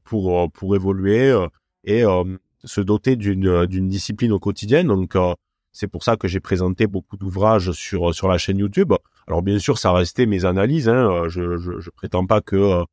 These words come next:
mes analyses sont meilleures que, que celles des autres, mais voilà, euh, ça a, euh, ça a gagné en popularité au fur et à mesure, euh, des, des années, et j'en suis, euh, j'en suis plutôt content puisque, puisque je vois que,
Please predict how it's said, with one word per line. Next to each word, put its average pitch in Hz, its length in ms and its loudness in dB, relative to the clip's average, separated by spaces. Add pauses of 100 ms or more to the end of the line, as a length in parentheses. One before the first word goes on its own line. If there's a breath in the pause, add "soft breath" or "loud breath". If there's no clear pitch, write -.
(360)
mes 92 180 0
analyses 95 560 0 (540)
sont 101 580 2
meilleures 95 380 0
que, 90 260 0
que 87 160 -6
celles 95 240 -4
des 92 160 -2
autres, 151 300 0
mais 107 80 -2
voilà, 101 420 2
euh, 95 160 2 (460)
ça 90 200 -6
a, 101 240 2
euh, 87 200 -2 (240)
ça - 140 -14
a 85 100 -6
gagné 117 300 2
en 113 120 4
popularité 101 680 -2
au 110 100 0
fur 110 240 -4
et 101 60 2
à 101 60 0
mesure, 101 520 0
euh, 90 320 2
des, 90 320 -2
des 92 260 -2
années, 110 400 2
et 90 180 0
j'en 85 200 -4
suis, 101 260 -4
euh, 87 100 0 (400)
j'en 87 140 -4
suis 90 180 -8
plutôt 92 280 -4
content 95 460 0
puisque, - 340 -10 (340)
puisque - 280 -10
je 90 100 -4
vois 110 300 2
que, 92 340 0